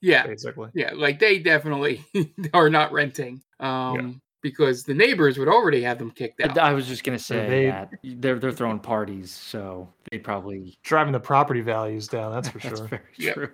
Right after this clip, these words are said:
Speaker 3: Yeah, it, they're, they're definitely a nuisance in the neighborhood, I'd imagine.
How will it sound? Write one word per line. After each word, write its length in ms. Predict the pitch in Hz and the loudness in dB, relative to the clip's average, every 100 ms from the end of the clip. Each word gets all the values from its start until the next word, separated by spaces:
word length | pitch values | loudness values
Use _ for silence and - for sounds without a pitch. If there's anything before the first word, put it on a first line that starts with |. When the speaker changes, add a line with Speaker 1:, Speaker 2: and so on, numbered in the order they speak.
| - _ _ | -16 _ _
Speaker 3:
Yeah, 120 | 95 85 | -12 -4
it, 160 | 143 - - _ _ | -6 -6 -14 _ _
they're, 180 | 165 151 | -4 -4
they're 220 | 139 156 | 0 2
definitely 580 | 147 170 175 156 147 135 | 4 2 0 -6 -4 -4
a 40 | 110 | -4
nuisance 720 | 110 123 - 147 143 - - _ | -4 -6 -6 -8 -8 -10 -12 _
in 160 | 127 113 | -6 -6
the 60 | |
neighborhood, 480 | 107 113 123 123 131 | -6 -4 -4 -4 -4
I'd 140 | 127 127 | -4 -6
imagine. 520 | 135 131 127 139 | -6 -8 -8 -10